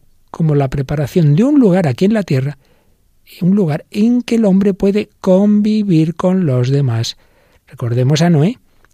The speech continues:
Noé logra salvar a su familia, construye el famoso, la famosa arca, el arca de Noé. Esto no simplemente es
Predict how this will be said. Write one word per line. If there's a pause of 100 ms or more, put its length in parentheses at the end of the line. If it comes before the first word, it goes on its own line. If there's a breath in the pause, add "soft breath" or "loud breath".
(280)
Noé
logra
salvar
a
su
familia,
construye (100)
el
famoso,
la
famosa
arca,
el
arca
de
Noé.
Esto
no
simplemente
es